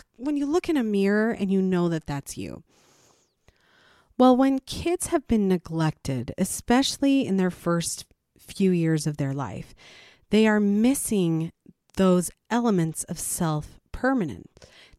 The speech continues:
They don't understand where they end and where the rest of the world begins. And wh-, how this was explained to me and kind of how I've observed it is that if you have a baby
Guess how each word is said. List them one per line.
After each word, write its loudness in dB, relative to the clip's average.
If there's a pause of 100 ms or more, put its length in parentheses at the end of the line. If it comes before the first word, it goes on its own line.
They 4 (100)
don't 2
understand 0
where 2
they 0
end -2 (160)
and 0
where 2
the -4
rest 0
of -4
the -2
world -2
begins. -10 (640)
And 4
wh-, -2
how 4
this 2
was 2
explained 0
to -4
me 2
and -2
kind -4
of -6
how -4
I've -6
observed -4
it -6
is -4
that -2 (420)
if -4
you 2
have -2
a 0
baby -4